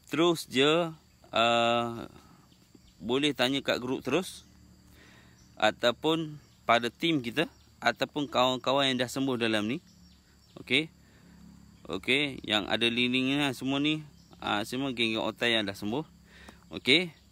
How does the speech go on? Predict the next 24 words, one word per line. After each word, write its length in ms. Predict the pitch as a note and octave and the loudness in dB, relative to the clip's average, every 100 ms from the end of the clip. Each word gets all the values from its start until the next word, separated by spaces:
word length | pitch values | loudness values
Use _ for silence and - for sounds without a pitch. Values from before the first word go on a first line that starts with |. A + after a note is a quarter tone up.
| - _ _ | -20 _ _
Boleh 160 | - E3 | -2 0
tanya 240 | E3+ D#3 | 2 2
dia 160 | C#3 C3 | 2 2
orang 240 | B2+ C#3 | 2 0
macam 240 | B2+ A#2+ A#2+ | -2 -4 -2
mana 560 | C3 C3+ C3+ C3 C3 - | 0 0 0 0 -2 -4
saya 400 | - A2+ A#2+ A#2+ | 0 2 2 0
dah 80 | A2+ | -4
sem-, 320 | A#2 A#2 - _ | -4 -6 -8 _
saya 280 | - A#2+ B2 | 0 2 2
makan 320 | B2 A#2+ C3+ | 0 -2 -2
ni 80 | C3 | 0
jadi 240 | A#2 A2+ A2+ | 0 0 -2
macam 160 | A#2+ | -2
ni. 80 | C#3 D3 _ - - - - - - - | -4 -8 _ -20 -20 -20 -20 -20 -20 -16
Okey, 480 | - - C#3+ F3 D#3+ - - | -10 0 2 2 -4 -16 -2
dan 240 | A2 G#2 - | 0 0 -6
macam 240 | A2 A#2 C3 | -6 -2 0
mana 160 | C#3+ B2 | 0 0
saya 200 | A#2 A2 | 0 0
nak 200 | F#2 G#2+ | 0 0
dapatkan 640 | A2+ - - A#2 A#2 A#2 | 0 -2 0 0 0 -4
ubatan 440 | - G#2 A2 - A#2+ | -6 -2 -2 0 -2
ni? 100 | C#3+ | -2